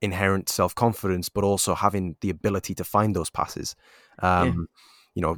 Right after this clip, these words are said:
Speaker 1: a-, as I say, you know, he's so raw, so direct with the ball and without it. Um, he's just somebody who is very,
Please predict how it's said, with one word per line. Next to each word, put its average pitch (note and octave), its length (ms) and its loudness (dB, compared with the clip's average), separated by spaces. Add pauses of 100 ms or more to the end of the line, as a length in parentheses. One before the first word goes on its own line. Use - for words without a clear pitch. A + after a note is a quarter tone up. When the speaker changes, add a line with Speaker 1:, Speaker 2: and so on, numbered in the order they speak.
Speaker 1:
a-, G#2 200 -2
as G2+ 140 2
I F#2 60 0
say, F#2+ 220 0
you F#2 80 -2
know, F#2 80 -2
he's F#2 80 -2
so F#2+ 200 2
raw, A2+ 440 8
so G#2 220 -2
direct G2 500 2
with A#2 180 2
the G#2 80 -2
ball G#2+ 440 4
and A2 180 2
without F#2+ 300 2
it. F#2+ 260 -6 (380)
Um, F#2 380 2
he's A2 160 -4
just - 160 -2
somebody G2+ 300 2
who G#2 100 0
is F#2+ 140 0
very, G#2 440 4